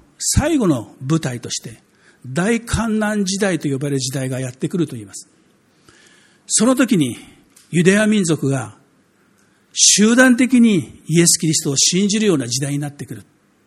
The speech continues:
ユダヤ人がイエス・キリストを信じるなんてことは、これは奇跡的なことなんです。多くの人々はユダヤ人をキリスト殺しの民族と言って、歴史の中で何度も何度も迫害してきたんです。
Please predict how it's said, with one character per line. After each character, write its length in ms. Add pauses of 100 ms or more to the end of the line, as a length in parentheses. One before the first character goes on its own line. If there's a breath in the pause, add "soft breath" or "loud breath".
(1700 soft breath)
ユ 120
ダ 100
ヤ 100
人 180
が 120
イ 140
エ 60
ス・ 120
キ 100
リ 100
ス 100
ト 100
を 60
信 320
じ 100
る 120
な 80
ん 60
て 80
こ 100
と 80
は、 60
こ 80
れ 60
は 40
奇 300
跡 80 (100)
的 160
な 120
こ 100
と 80
な 120
ん 60
で 60
す。 180 (2750 soft breath)
多 180
く 80
の 80
人 160
々 140
は 80
ユ 100
ダ 120
ヤ 100
人 240
を 220 (100)
キ 140
リ 120
ス 140
ト 120
殺 180
し 140
の 100
民 280
族 220
と 80
言 80
っ 40
て、 280 (540)
歴 240
史 120
の 60
中 160
で 100
何 280
度 100
も 100
何 160
度 80
も 160
迫 220
害 100
し 40
て 80
き 60
た 120
ん 40
で 80
す。 180